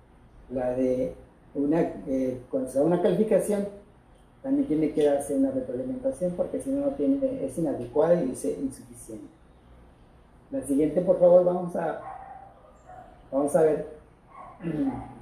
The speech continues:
Este, aquí están los elementos de la evaluación formativa. Y justamente,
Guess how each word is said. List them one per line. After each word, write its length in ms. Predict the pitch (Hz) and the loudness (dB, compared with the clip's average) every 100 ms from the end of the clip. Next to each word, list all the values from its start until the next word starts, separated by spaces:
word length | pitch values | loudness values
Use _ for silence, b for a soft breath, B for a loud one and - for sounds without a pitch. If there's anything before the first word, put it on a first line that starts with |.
| 139 | -6
Este, 720 | 131 120 - - 123 120 113 | -4 -4 -10 -4 0 0 0
aquí 220 | 143 135 | 2 2
están 240 | 139 143 | 2 0
los 120 | 139 160 | 2 4
elementos 640 | 147 151 156 156 165 151 | 4 4 2 4 4 4
de 140 | 127 | 2
la 80 | 120 | 0
evaluación 400 | 117 117 - 131 | -2 -6 -6 -10
formativa. 640 | 135 143 143 185 185 214 - - - - - - - - - - | -6 -4 -4 -2 -2 -4 -10 -20 -20 -20 -20 -20 -20 -20 -18 -10
Y 240 | 127 123 123 | -10 -10 -14
justamente, 960 | - 151 147 151 139 160 151 143 - | -4 2 2 2 2 4 6 6 2